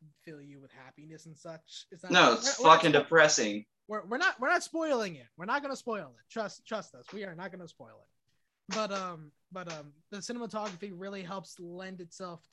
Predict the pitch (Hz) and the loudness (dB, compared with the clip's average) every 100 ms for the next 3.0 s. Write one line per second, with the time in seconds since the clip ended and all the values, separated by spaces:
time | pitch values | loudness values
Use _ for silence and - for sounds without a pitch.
0 | - 185 170 165 156 _ _ _ - 185 | -16 -12 -12 -12 -14 _ _ _ -14 -12
1 | 156 - 180 180 170 165 151 143 151 165 | -10 -8 -6 -6 -8 -10 -12 -16 -18 -16
2 | 165 - 208 202 180 180 175 165 151 139 | -14 -12 -12 -12 -12 -12 -12 -12 -14 -18